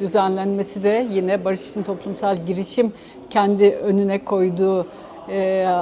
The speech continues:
aktivitelerden bir tanesi olarak bugün burada bu, e,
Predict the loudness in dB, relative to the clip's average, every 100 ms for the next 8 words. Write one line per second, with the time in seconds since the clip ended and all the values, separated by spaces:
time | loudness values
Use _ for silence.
0 | 0 -2 -2 0 0 0 0 0 2 2
1 | 2 0 2 2 2 0 -2 -2 0 0
2 | 2 4 2 2 -2 0 2 -2 -4 -6
3 | -4 -2 0 -2 -2 -4 -4 -8 -14 -16
4 | -16 -16 -4 2 4